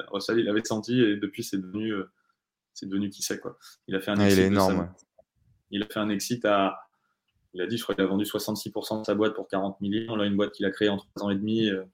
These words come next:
Speaker 1: et j'ai vraiment vu la genèse, je le voyais, tout, tout ce qu'il dit, et en plus, c'est vrai, quoi, tu vois.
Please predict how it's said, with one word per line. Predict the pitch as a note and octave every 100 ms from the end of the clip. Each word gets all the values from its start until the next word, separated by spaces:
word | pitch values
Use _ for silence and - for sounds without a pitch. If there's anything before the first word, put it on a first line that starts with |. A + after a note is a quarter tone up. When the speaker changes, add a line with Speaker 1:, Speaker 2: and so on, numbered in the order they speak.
| _
Speaker 1:
et | G2 -
j'ai | G2
vraiment | A2+ B2 B2
vu | C3+
la | A#2
genèse, | A#2 C3 C#3+ C#3+
je | A2+
le | G#2+
voyais, | A#2 B2+ B2+
tout, | - -
tout | F3+
ce | -
qu'il | C#3+
dit, | D3+
et | C3
en | G#2+
plus, | C#3 - - _ - _ _ -
c'est | G2+
vrai, | G#2 C3+
quoi, | G#2+
tu | F#2 G2+
vois. | G2+ A2 A2+ F#2+